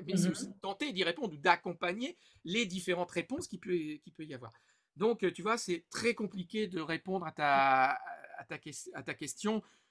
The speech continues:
Speaker 1: Ça peut pro-, voilà, je suis pas forcément le
Speaker 2: <laughs>
Speaker 1: plus, euh, euh, est certainement, euh, le mieux à même d'y, d'y répondre. Je peux a-, apporter, voilà, de, une série de ré-,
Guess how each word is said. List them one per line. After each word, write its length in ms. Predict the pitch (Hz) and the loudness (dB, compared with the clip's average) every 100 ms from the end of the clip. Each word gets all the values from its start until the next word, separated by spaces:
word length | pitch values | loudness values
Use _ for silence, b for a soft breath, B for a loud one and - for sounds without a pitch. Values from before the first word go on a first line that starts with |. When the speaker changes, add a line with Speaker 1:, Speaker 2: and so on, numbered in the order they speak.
| b _ | b _
Speaker 1:
Ça 260 | - 160 156 | -8 -4 -4
peut 160 | 156 | -6
pro-, 280 | 143 147 180 | -6 0 2
voilà, 340 | 160 165 143 127 123 | 6 8 6 2 -4
je 280 | 117 135 | -4 -6
suis 200 | 143 - | -6 -6
pas 160 | 139 170 | 8 8
forcément 680 | - 185 - 185 175 175 175 | 8 -2 0 0 4 8 8
le 180 | 156 196 | 6 2
Speaker 2:
<laughs> 60 | |
Speaker 1:
plus, 300 | 156 156 151 | -2 -8 -4
euh, 360 | 135 127 131 127 127 117 B B B _ | 0 0 0 -2 -6 -12 B B B _
euh, 840 | 131 123 120 113 113 120 117 120 | -8 -6 -4 -4 -4 -4 -4 -6
est 40 | 135 | -6
certainement, 880 | - 147 165 165 170 165 165 147 135 | -8 -4 -2 -2 0 0 0 -2 0
euh, 420 | 131 127 127 123 | 0 0 -2 -6
le 120 | 123 151 | -8 -6
mieux 220 | 156 151 | -4 -2
à 100 | 160 | -2
même 200 | 165 151 | -2 -6
d'y, 280 | 139 139 127 | -12 -12 -10
d'y 140 | 139 | -8
répondre. 420 | 151 - 285 214 b b _ | -8 -6 -4 -4 b b _
Je 120 | 143 | -12
peux 160 | 156 185 | 2 8
a-, 240 | 170 160 | 10 10
apporter, 580 | 151 170 156 185 185 170 | 4 2 -2 4 4 4
voilà, 280 | 135 156 151 | 2 2 2
de, 100 | 147 | -2
une 540 | 143 _ _ _ _ | -14 _ _ _ _
série 260 | - 185 185 | -4 0 2
de 60 | |
ré-, 140 | 180 | 2